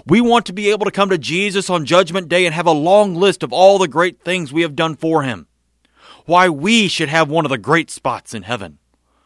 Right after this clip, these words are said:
We want to rationalize ourselves by what we do.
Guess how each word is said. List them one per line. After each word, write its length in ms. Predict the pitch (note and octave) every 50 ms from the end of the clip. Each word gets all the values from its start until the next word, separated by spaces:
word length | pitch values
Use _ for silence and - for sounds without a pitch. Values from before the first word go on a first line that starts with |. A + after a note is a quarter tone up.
| _ _ _ _ - _ _
We 140 | - B2 C#3
want 180 | D3 D3+ D3 C#3
to 40 | C3+
rationalize 680 | B2+ C3+ D3 D#3+ D#3+ - - C3+ B2+ B2 B2 A#2+ -
ourselves 540 | B2 A2+ - - - C3+ B2 A2+ A2+ G#2 -
by 180 | - A#2+ A#2 A2
what 180 | G2+ A2 G2
we 120 | F#2+ A2 G#2
do. 360 | F#2+ A#2+ C3+ C3 G#2 D#2+